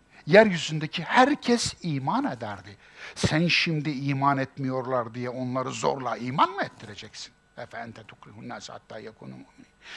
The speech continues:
İman edinceye kadar onları zorlayacak mısın? Bunu yapamazsın diyor.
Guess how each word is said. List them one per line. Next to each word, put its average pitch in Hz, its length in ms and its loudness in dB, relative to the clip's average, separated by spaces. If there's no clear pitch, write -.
İman 139 320 2
edinceye 139 460 2
kadar 131 220 -2
onları 135 300 -4
zorlayacak 143 720 2
mısın? 226 260 -2
Bunu 202 160 6
yapamazsın 190 720 8
diyor. 104 180 -16